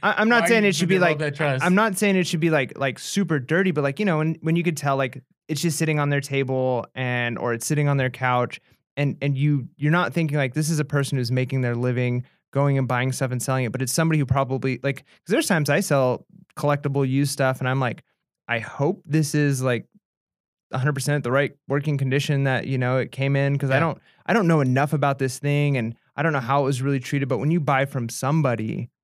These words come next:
Speaker 1: and it's theirs, like, I don't know, I feel like it's, you know how they treated it. Like, even in the description, they can say, like, "Yeah, I wore this, you know,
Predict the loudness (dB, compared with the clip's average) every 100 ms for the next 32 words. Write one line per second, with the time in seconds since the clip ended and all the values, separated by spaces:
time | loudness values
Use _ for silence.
0 | _ -6 -6 -4 -6 -4 0 0 0 0
1 | -4 -6 _ -8 0 2 2 0 0 0
2 | -6 -10 -14 -2 0 2 4 4 4 0
3 | -4 -8 _ -6 -2 -2 -2 -2 -2 -4
4 | -6 -6 -6 -2 2 4 4 2 -2 -2
5 | -2 -2 -4 -4 -4 -2 0 -2 -6 -20
6 | _ _ -2 2 4 4 2 2 2 2
7 | 0 -4 _ _ _ _ _ _ -4 0
8 | 2 0